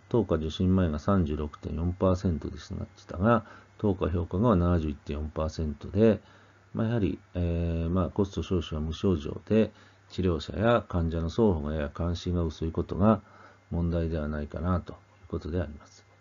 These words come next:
えー、まあ、アールエーを長期にわたって治療を継続する必要があるので、アールエー治療担当医師はアールエーのみでなく、コスト少々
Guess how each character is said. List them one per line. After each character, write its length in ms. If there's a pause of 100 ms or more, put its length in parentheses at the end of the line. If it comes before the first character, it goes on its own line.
(760)
え 400
ー、 40
ま 160
あ、 40
ア 20
ー 20
ル 80
エ 40
ー 40
を 40
長 240
期 140
に 80
わ 140
た 120
っ 40
て 180
治 140
療 140
を 40
継 240
続 220
す 120
る 100
必 180
要 100
が 100
あ 40
る 100
の 140
で、 260 (460)
ア 60
ー 80
ル 100
エ 20
ー 60
治 140
療 160
担 340
当 160
医 60
師 140
は 360
ア 40
ー 40
ル 100
エ 40
ー 20
の 140
み 120
で 100
な 120
く、 160
コ 160
ス 100
ト 80
少 160
々 100